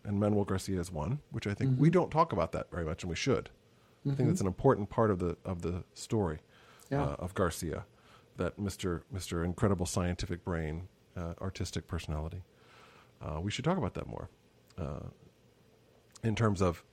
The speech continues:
Speaker 1: having a late life, what, road to Damascus moment.
Speaker 2: Yeah.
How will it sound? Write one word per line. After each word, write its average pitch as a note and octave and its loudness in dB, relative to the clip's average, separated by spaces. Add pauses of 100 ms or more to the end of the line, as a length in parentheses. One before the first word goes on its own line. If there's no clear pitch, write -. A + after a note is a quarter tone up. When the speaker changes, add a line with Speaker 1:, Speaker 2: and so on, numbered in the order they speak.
(120)
Speaker 1:
having G#2 4
a F#2+ 4
late F#2 4
life, E2+ 0
what, E2 0 (420)
road G2+ 4
to F#2+ -2
Damascus F2+ 2
moment. F#2 -4 (420)
Speaker 2:
Yeah. C3 0